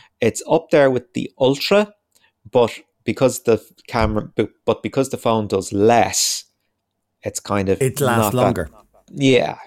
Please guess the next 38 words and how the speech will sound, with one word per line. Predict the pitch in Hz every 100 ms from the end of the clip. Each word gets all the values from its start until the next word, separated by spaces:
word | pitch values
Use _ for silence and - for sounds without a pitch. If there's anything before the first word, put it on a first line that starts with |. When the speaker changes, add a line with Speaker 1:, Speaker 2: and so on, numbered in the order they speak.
| _
Speaker 1:
Well, | 147 147 143
well, | 175 151
look, | - 147 - - - - _ -
it, | 131 -
it | 127 131
does | - 165 202 -
the | 160
same | - 139 127 113 101 95 _ _
in | 113
terms | 107 117 101
of | 95
length | 107 104 98 - -
as | 117 101 98 98 - - _ -
the | 104
Ultra | 123 131 -
version, | 90 87 82 90
but | 87 101
it | 95
also | 110 104 110
does | 101 98 110
less | 104 92 -
than | 104
the | 98 101
Ultra | 98 98
version, | 92 87 90
so | -
there | 92 92
are | 90
fewer | - 104 98
things | 92 98 92 85 - - _ -
to | 95
drain | 107 98
on | 90
the | 92
battery. | - - - _ _ _ _ _ -
Speaker 2:
Gotcha. | 110 90 - 90 - _ _ _
Speaker 1:
Yeah. | - 120 - _ _ _ _ _ _
Speaker 2:
Gotcha. | - 123 - 85